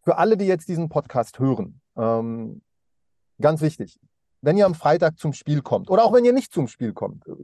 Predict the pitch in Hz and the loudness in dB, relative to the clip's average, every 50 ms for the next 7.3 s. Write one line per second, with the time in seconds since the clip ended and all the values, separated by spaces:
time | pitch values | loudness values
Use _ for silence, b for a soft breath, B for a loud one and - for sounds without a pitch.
0 | - - 175 196 220 220 190 175 165 143 120 160 196 220 196 185 190 165 123 131 | -4 -2 0 0 0 0 0 0 0 2 2 2 2 2 2 0 -2 -2 -2 -2
1 | 135 135 131 117 98 - _ _ _ _ _ _ _ _ _ _ - 143 202 202 | -2 -2 -2 -4 -6 -8 _ _ _ _ _ _ _ _ _ _ 0 0 2 2
2 | 202 156 - 151 139 - 127 107 - - 127 117 117 110 - 107 101 101 - - | 0 -2 -2 -4 -4 -4 -6 -10 -6 -4 -2 -2 -2 -4 -6 -8 -8 -8 -8 -10
3 | _ - 95 90 90 90 90 104 - 127 135 165 175 165 190 160 - - 139 160 | _ -14 -14 -12 -12 -12 -12 -10 -6 -2 -2 -2 0 -2 -4 -4 -2 -4 -4 -4
4 | 180 - - 185 175 165 156 120 156 175 - - 135 - - 131 120 - - 147 | -4 -4 -4 -4 -4 -4 -4 -4 -4 -4 -2 -4 -6 -6 -8 -10 -10 -2 0 2
5 | 196 202 - 202 196 196 - - - - 139 147 151 - 151 143 123 139 151 165 | 2 2 2 0 -2 -2 -4 -8 -10 -2 0 0 0 0 -2 -6 -4 -6 -4 -2
6 | 165 160 156 151 147 - - 127 117 113 120 - - 143 175 190 - 151 170 170 | 0 0 2 0 0 -2 -4 -6 -8 -8 -8 -6 -4 -4 -4 -4 -4 -2 0 0
7 | 170 175 175 175 160 | 0 0 -2 -6 -10